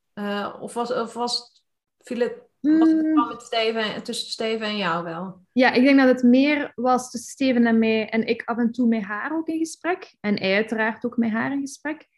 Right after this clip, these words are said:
Speaker 2: Maar misschien hebben we te weinig zelfs met ons drie samengezeten. Ehm, ja,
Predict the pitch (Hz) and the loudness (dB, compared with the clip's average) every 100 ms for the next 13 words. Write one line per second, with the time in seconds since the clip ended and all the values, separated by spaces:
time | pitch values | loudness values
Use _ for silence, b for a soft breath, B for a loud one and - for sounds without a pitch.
0 | _ _ _ _ _ _ - 254 262 - | _ _ _ _ _ _ 4 6 6 2
1 | 339 523 339 262 254 226 220 359 330 247 | 0 2 2 0 2 2 2 0 -4 -6
2 | 233 - 214 208 190 208 269 - 180 185 | -4 0 0 0 -2 -2 -2 -4 -4 -4
3 | 180 175 180 175 185 185 _ _ - 196 | -6 -6 -6 -6 -12 -12 _ _ -14 -10
4 | 196 196 196 202 196 202 _ _ _ _ | -10 -10 -8 -6 -6 -10 _ _ _ _
5 | _ 233 226 - | _ -4 -4 -6